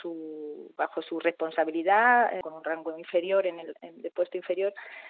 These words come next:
los obligan a tomarse un inhibidor de la libido,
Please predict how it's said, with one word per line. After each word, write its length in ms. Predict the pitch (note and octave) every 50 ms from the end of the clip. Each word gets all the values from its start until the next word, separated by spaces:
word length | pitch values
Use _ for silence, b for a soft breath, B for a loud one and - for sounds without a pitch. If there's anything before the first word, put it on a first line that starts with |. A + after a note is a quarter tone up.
| B _
los 140 | - F#3 -
obligan 300 | G3 F#3 G3+ G3+ G#3+ A3
a 60 | G#3+
tomarse 380 | G#3+ G#3+ G#3 G#3 G#3 - - A3
un 200 | G#3+ G#3+ A3 A3
inhibidor 440 | G#3 G3 F#3+ F#3 F3+ F3+ G3 G#3 G#3
de 100 | A3 G3
la 100 | F#3+ F3+
libido, 460 | F3 F3 F3 G#3 A#3 A3 G3+ A3